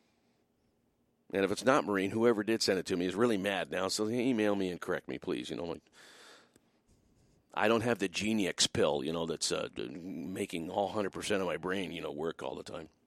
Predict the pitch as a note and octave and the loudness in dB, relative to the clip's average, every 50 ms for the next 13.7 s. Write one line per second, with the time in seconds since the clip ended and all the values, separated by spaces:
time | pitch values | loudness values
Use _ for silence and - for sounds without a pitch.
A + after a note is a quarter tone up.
0 | _ _ _ _ _ _ _ _ _ _ _ _ _ _ _ _ _ _ _ _ | _ _ _ _ _ _ _ _ _ _ _ _ _ _ _ _ _ _ _ _
1 | - - _ _ - A#2+ A#2+ B2+ D3+ F3+ G3 A3 G#3 F3 D#3 C3+ A#2+ G#2 C3+ C#3 | -20 -20 _ _ 2 4 8 10 10 12 12 12 12 12 12 10 8 8 10 12
2 | C#3 D#3+ D#3+ A#2+ G2 F#2 G2+ - _ _ _ _ _ _ _ _ _ _ _ _ | 12 12 12 12 10 6 4 2 _ _ _ _ _ _ _ _ _ _ _ _
3 | _ _ _ _ _ _ - - G2 A2 G2 - - E3+ D#3+ - - E3+ C#3+ C3 | _ _ _ _ _ _ -4 2 4 4 4 4 4 4 4 8 10 10 10 10
4 | A2 G2+ G2+ A#2 C#3+ - - C3+ - - D3+ C3 A#2+ - - - - - D#3 C#3+ | 10 8 6 6 8 8 8 6 8 8 8 8 8 6 2 0 6 4 6 6
5 | B2 - - - - D#3+ E3+ E3+ D3 A#2 - - G2 F#2 F2 E2 - _ _ _ | 6 4 4 4 6 6 6 6 6 4 2 0 2 2 2 0 0 _ _ _
6 | - - - - - - _ - - C#3+ D3+ - - D#3 D3 - - D3+ C#3 - | -20 -20 -20 -20 -20 -20 _ 4 8 8 8 8 8 0 2 8 8 8 10 10
7 | C3+ B2 A#2 A#2+ B2 A2 G#2 A2 G#2 F#2 F#2+ G2+ G#2 A2+ B2 B2+ B2 - - - | 8 8 10 10 8 8 8 6 6 6 6 8 8 10 10 8 8 4 6 4
8 | A#2 F#2 E2+ - - G2+ - _ _ _ - C#3+ F3 F#3 D3 B2+ A2 G#2 G#2 G2+ | 4 4 4 2 -2 -2 -2 _ _ _ 2 6 8 8 8 6 4 0 -4 -6
9 | F#2+ F#2 E2+ E2 - - B2 D3 E3 D#3+ D3 C3+ C3 B2 A#2 G2+ E2+ D#2+ D#2+ D2+ | -8 -10 -12 -12 -4 2 6 10 10 10 10 8 6 6 6 6 6 6 6 2
10 | C#2+ - _ _ - B2+ C3 - - G3 B3 D4+ F4 G4 G4+ G4 F4 D4+ - _ | 0 -4 _ _ 4 4 4 8 12 12 12 12 12 12 12 12 12 12 6 _
11 | _ _ - - E3+ G#3+ G3 E3+ D3 - - F3+ E3 C3 G#2 E2 - - _ _ | _ _ 4 12 12 12 12 12 12 10 12 12 12 12 12 8 2 -8 _ _
12 | _ _ _ _ _ _ _ _ _ _ _ _ _ _ _ _ _ _ _ _ | _ _ _ _ _ _ _ _ _ _ _ _ _ _ _ _ _ _ _ _
13 | _ _ _ _ _ _ _ _ - - A2 A#2 A#2+ | _ _ _ _ _ _ _ _ -6 0 2 2 2